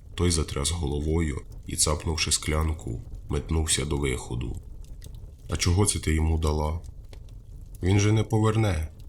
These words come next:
Звідки в нього гроші?» — здивувалася баба Катя. «Та що б мене, сама не знаю. Ось прийде, гляне так, і даю. Навіть у зошит не записую». «Ох,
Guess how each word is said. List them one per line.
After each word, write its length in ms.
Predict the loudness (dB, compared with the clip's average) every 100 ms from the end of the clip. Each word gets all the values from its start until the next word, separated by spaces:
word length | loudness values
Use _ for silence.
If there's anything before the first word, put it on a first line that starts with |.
| -4
Звідки 380 | 0 0 2 2
в 40 |
нього 300 | 4 4 2 0
гроші?» — 560 | 0 0 0 -4 -6 -10 -12 -6
здивувалася 760 | -2 0 0 0 0 0 -2
баба 280 | -2 -2 -4
Катя. 540 | -4 -6 -6 -8 -10 -10 -14 -16 -16 -14 -4
«Та 140 | 0
що 300 | 2 4 2
б 80 | 2
мене, 300 | 0 0 -4 -8 -8 0
сама 400 | 2 4 2 0
не 140 | -2
знаю. 480 | -4 -4 -6 -8 -10 -12 -14 -6
Ось 160 | 0 0
прийде, 640 | 0 0 2 2 -2 -4 -10 -12 -8
гляне 540 | -4 -2 0 0 -2
так, 400 | -4 -8 -8 -12 -16 -6
і 80 | -2
даю. 440 | 2 2 2 -2 -6 -14 -16 -14 -10 -2
Навіть 340 | 0 0 0
у 60 | 0
зошит 380 | 0 0 -2 -2
не 80 |
записую». 760 | -2 -2 -4 -2 -2 -4 -6 -8 -12 -16 -16 -16 -16 -16 -14 -4
«Ох, 680 | 0 2 2 0 -4 -10